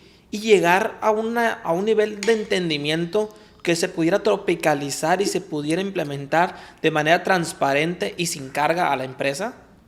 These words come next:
No es un proceso que suceda de la noche a la mañana, pero es un proceso de, de que las personas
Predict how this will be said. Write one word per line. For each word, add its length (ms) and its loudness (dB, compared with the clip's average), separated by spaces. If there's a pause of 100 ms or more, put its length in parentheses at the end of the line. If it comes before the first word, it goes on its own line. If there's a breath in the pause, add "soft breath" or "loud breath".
(960 soft breath)
No 100 2
es 60 4
un 80 0
proceso 260 0
que 380 -4
suceda 400 2
de 80 4
la 40 -2
noche 200 -4
a 40 -2
la 60 0
mañana, 300 -4
pero 120 -10
es 60 -6
un 120 -4
proceso 280 -2
de, 160 -2
de 240 -2
que 440 -6 (180)
las 120 0
personas 460 -2